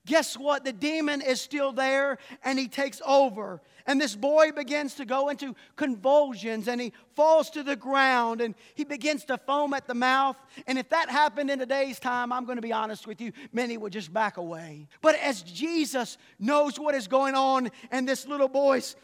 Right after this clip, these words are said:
life, he asks a very simple question. "How long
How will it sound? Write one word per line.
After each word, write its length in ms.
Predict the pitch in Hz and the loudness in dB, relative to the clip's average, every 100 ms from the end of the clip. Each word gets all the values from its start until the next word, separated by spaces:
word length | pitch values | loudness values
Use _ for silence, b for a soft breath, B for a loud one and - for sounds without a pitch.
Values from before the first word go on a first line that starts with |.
| B 262 | B -4
life, 340 | 262 262 247 | 0 0 -2
he 140 | 269 | -8
asks 300 | 294 277 - | -4 -4 -4
a 60 | 262 | -6
very 280 | 262 269 240 | -2 -2 -4
simple 340 | - 254 262 | -8 -8 -12
question. 640 | - 220 202 - 190 185 - _ | -8 -8 -8 -12 -14 -14 -16 _
"How 400 | _ - 262 247 - | _ -8 -6 -6 -10
long 680 | 208 226 202 160 156 156 | -6 -4 -4 -6 -10 -12